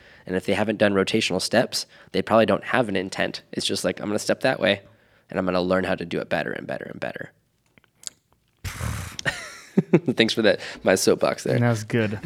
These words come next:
Speaker 2: <laughs> That was good. Yeah, it's, it's really, yeah, it's really this, there's so much to it. And even us as,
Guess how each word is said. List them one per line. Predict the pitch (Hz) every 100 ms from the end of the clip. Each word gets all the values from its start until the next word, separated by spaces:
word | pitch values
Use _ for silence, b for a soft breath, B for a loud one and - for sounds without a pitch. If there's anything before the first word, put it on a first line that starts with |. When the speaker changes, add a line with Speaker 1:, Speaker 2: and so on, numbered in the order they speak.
| -
Speaker 2:
<laughs> | 202 214 -
That | 135
was | 117
good. | - 131
Yeah, | 143
it's, | 147 -
it's | 151 -
really, | 196 165
yeah, | 151
it's | 143 -
really | 156 196
this, | 175 156 - B B B B B B -
there's | 147
so | - - 175 185
much | 165 131 - -
to | - 147
it. | 95 -
And | 127
even | 151 170
us | 156 143
as, | 127 120